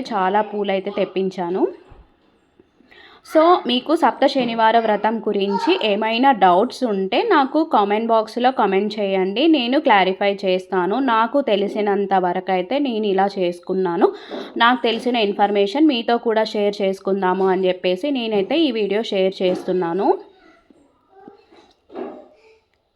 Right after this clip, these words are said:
ఇంకా పూలు అవన్నీ పెట్టిన తర్వాత దీపాలు అవన్నీ,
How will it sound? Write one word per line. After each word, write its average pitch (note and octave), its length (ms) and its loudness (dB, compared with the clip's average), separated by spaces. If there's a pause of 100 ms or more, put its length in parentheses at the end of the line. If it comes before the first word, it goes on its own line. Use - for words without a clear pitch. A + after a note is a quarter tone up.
(200)
ఇంకా A#3+ 500 2
పూలు A#3+ 520 0
అవన్నీ A3 360 2
పెట్టిన A3 440 -2
తర్వాత G#3+ 560 0
దీపాలు G#3+ 580 2
అవన్నీ, G#3 600 2